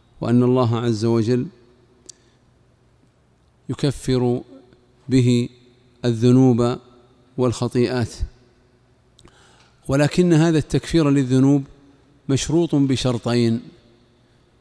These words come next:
تكفير رمضان للذنوب مشروط بشرطين: الشرط الأول أن يصومه العبد إيمانا، أي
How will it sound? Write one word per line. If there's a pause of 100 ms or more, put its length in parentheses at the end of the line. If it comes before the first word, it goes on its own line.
(160)
تكفير
رمضان
للذنوب
مشروط
بشرطين: (1200)
الشرط
الأول (1200)
أن
يصومه
العبد
إيمانا، (1200)
أي